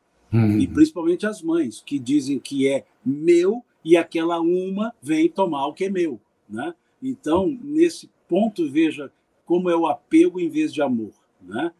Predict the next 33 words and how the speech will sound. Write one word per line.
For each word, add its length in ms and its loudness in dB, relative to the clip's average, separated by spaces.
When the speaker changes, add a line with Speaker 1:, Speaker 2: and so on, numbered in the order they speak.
Speaker 2:
É, 560 -4
e 40 2
no 120 8
mundo 220 -2
espiritual 600 -2
não 140 2
há 120 -4
isso. 280 -4
Então, 300 0
aqui 380 -4
nós 240 0
exercitamos 840 -4
alguns 400 -4
elementos 680 -14
que 100 0
só 560 2
na 180 0
vida 340 0
material 760 0
nós 320 -8
somos 420 0
instigados 760 0
a 80 0
isso. 320 0
Então, 280 4
a 100 4
vida 260 -4
material 560 -2
é 40 -2
um 160 0
laboratório 1000 -2
de 240 4
experiências 1040 -2